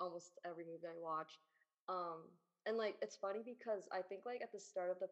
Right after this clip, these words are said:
pandemic, when we went into, like, quarantine, I think it was, like, Hillary who, like, first introduced to me, like, a bunch of movies that I've heard of, but I wasn't really, like, interested in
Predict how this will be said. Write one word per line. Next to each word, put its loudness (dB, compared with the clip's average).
pandemic, -6
when 2
we 4
went 2
into, -2
like, 0
quarantine, 0
I -2
think -8
it -2
was, -2
like, -4
Hillary 0
who, -2
like, -4
first 0
introduced -10
to -10
me, -6
like, -6
a -10
bunch -4
of -6
movies -4
that -2
I've -2
heard 2
of, 2
but 8
I 4
wasn't 4
really, 2
like, -2
interested -8
in -14